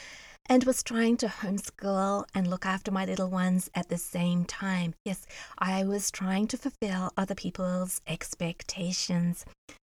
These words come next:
try and do everything as other people wanted me to do, and I suppose trying to do them as I thought I should be doing them.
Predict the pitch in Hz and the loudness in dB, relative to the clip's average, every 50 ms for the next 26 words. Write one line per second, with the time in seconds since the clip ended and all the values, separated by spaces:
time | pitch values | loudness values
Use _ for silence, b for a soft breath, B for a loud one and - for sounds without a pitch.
0 | _ _ _ - - - 262 320 370 349 311 294 254 254 247 247 247 226 - - | _ _ _ -12 -6 -2 0 0 2 2 2 4 4 4 4 2 0 -4 -4 -2
1 | 214 185 185 180 185 185 - 196 190 214 - - 202 196 190 196 190 190 190 196 | 0 2 2 2 2 0 0 -2 -4 -4 -4 -4 -4 -4 -2 -2 0 0 0 -2
2 | 190 - 175 175 180 185 208 185 - 185 175 175 180 175 - 180 175 - 185 180 | -4 -2 0 0 0 0 -2 -2 -2 0 2 2 2 0 -2 -6 -6 -4 -2 0
3 | 180 185 175 170 _ _ _ _ _ - - _ _ _ _ _ - - - 180 | 0 0 -2 -4 _ _ _ _ _ -20 -20 _ _ _ _ _ -12 -4 0 2
4 | 175 170 170 170 170 160 - - 151 - - 190 175 175 165 160 160 - - B | 4 4 2 2 0 -4 -6 -8 -8 -6 -4 -4 -2 -2 -2 -2 -2 -4 -6 B
5 | B B B B B - - - 190 190 202 208 202 208 190 208 208 208 196 185 | B B B B B -8 -4 0 2 4 4 4 2 2 2 2 2 2 2 2
6 | 175 180 185 175 - - - 180 180 185 190 196 - - - - - - 247 247 | 2 2 2 0 -2 -2 0 0 2 2 2 0 -2 -6 -12 -8 2 8 8 8
7 | 240 202 - - - - _ _ - 214 185 - - - 240 240 - 185 175 - | 8 8 2 -2 -10 -18 _ _ -4 -4 -2 0 2 0 0 0 0 -4 -4 -2
8 | 180 170 170 170 175 180 175 - 175 170 175 175 | 0 0 0 2 2 0 0 0 -2 -2 -2 -4